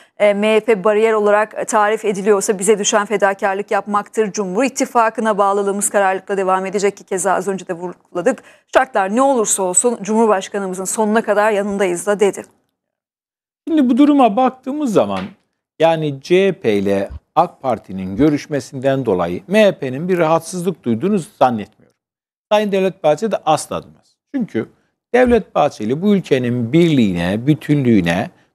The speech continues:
Speaker 2: beraberliğine hayatını adamış bir insan.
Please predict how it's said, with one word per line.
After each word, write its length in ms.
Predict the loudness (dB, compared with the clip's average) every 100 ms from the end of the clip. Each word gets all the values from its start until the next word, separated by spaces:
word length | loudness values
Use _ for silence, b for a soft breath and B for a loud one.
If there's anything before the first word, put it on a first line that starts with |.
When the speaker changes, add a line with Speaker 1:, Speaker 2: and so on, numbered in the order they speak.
| _
Speaker 2:
beraberliğine 880 | 2 4 0 -2 -6 -6 -8 -12 -16 -18 _ _ _ _ _ _ _
hayatını 400 | 2 2 2 -2
adamış 400 | 0 0 -4 -10
bir 60 | -18
insan. 260 | -18 -20